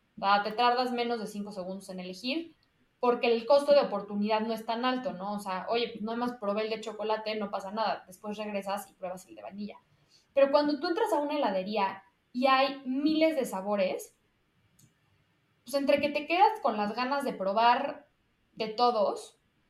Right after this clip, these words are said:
y por otro lado, pues el costo de oportunidad de elegir alguno de estos sabores es muchísimo más grande. Y, y entra mucho este tema de la indecisión,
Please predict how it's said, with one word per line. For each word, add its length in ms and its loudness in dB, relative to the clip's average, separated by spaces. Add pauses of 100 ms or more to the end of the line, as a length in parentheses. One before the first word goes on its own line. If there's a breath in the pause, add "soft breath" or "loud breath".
(760)
y 180 -8
por 180 6
otro 300 0
lado, 260 4
pues 140 -12
el 140 -8
costo 300 0
de 60 4
oportunidad 640 -2
de 80 -2
elegir 380 -6
alguno 320 -2
de 60 -2
estos 180 -12
sabores 600 -6 (320)
es 160 -4
muchísimo 580 -4
más 240 -4
grande. 560 -4 (500)
Y, 640 -10
y 320 -6
entra 320 2
mucho 360 -2
este 200 -4
tema 300 -2
de 100 -2
la 120 -4
indecisión, 920 -4